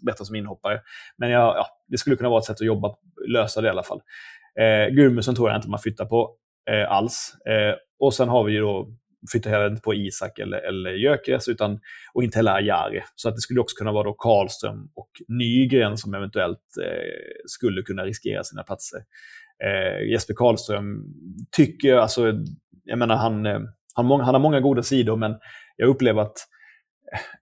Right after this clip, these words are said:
för att vara en defensivt lagd mittfältare som gör väldigt lite med bollen i matchen, är väldigt försiktig med bollen, vågar inte ta några risker, s-, spelar nästan bara tillbaka den hemåt, knappt ens i sidled,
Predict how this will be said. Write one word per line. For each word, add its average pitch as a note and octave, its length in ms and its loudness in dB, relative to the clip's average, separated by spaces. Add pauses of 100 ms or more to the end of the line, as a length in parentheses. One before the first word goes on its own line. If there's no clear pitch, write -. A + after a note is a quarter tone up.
(540)
för C#3 200 8
att D3 180 4
vara C#3+ 160 8
en B2+ 100 0
defensivt A#2 460 0
lagd A2 220 4
mittfältare G#2 480 -2
som A2+ 140 -4
gör A2 120 2
väldigt A2 300 2
lite A2 280 -2
med G#2 120 -4
bollen G#2 280 0
i A#2 40 -2
matchen, G#2+ 280 -4
är G#2 40 -4
väldigt A2 260 2
försiktig G#2+ 400 -4
med A2 120 -2
bollen, G2+ 400 -2
vågar A2+ 240 4
inte A2 140 -4
ta A2+ 100 -2
några G#2 180 -2
risker, G#2+ 400 -6
s-, - 600 -16
spelar A#2 220 2
nästan A2 240 -2
bara G#2 260 2
tillbaka G#2+ 360 -2
den G#2 80 -6
hemåt, G2 320 -6
knappt - 300 -6
ens G2+ 160 -4
i - 20 -14
sidled, G2+ 480 -6